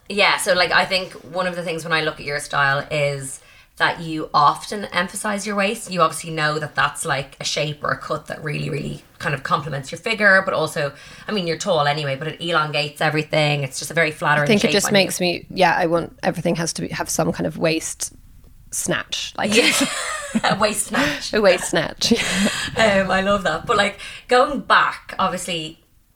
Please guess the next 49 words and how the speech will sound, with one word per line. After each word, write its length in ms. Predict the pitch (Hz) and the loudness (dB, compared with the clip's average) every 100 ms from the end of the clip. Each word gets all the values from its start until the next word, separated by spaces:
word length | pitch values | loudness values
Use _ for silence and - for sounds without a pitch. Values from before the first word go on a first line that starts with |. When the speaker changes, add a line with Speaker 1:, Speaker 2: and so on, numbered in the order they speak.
| _ | _
Speaker 1:
you 120 | 196 | -4
know, 120 | 175 156 | -2 2
a 120 | 170 | 6
lot 240 | 170 170 | 8 6
of 40 | 190 | 4
people 260 | 190 170 151 | -6 -6 -4
will 100 | 151 | -2
know 160 | 151 | -2
you 140 | 147 139 | -4 -6
from 300 | 139 135 - | -6 -8 -8
Made 200 | 143 139 | -6 -6
in 60 | 135 | -2
Chelsea, 360 | 151 135 - 131 | -2 -2 -4 -12
but 120 | - 160 | 0 2
I 120 | 185 | 2
think 180 | 208 - | 0 0
most 240 | 170 165 | 2 2
people 320 | 180 160 151 | -4 -6 -4
will 80 | 147 | -2
actually 240 | 147 - 160 | -2 -4 -6
know 100 | 147 | -4
you 140 | 147 | -4
now 240 | 147 139 139 _ | -4 -4 -6 _
from 180 | - 135 | -10 0
fashion. 360 | 147 151 - - | 0 0 -4 -8
Like, 160 | 123 | -6
even 240 | 180 180 160 | -4 0 -2
if 200 | - - - | -4 -14 -4
they 140 | 156 | -2
didn't 280 | 151 175 156 | 0 -2 -2
ever 280 | - 156 156 | 0 2 2
watch 280 | 147 135 - | -2 -4 -6
the 60 | 156 | -2
show 360 | 160 147 147 | 4 4 4
or, 240 | 143 135 - - - - | 0 -2 -6 -16 -18 -2
or 240 | 165 143 - - - - | 0 0 -4 -20 -20 -6
Speaker 2:
Oh 40 | 196 | 0
my 60 | |
gosh, 240 | 185 175 180 | 2 2 0
my 140 | 175 | 2
outfits 480 | 185 180 - - 170 | 2 2 0 -4 -2
on 80 | 170 | -2
the 80 | |
show. 420 | 180 175 160 160 165 - - | -2 0 0 0 -4 -10 2
Speaker 1:
They 200 | 226 262 | 4 6
were, 140 | 554 - 220 | 6 4 4
they, 200 | 240 240 | 4 6
I 140 | 370 | 4
mean, 260 | 427 403 | 4 2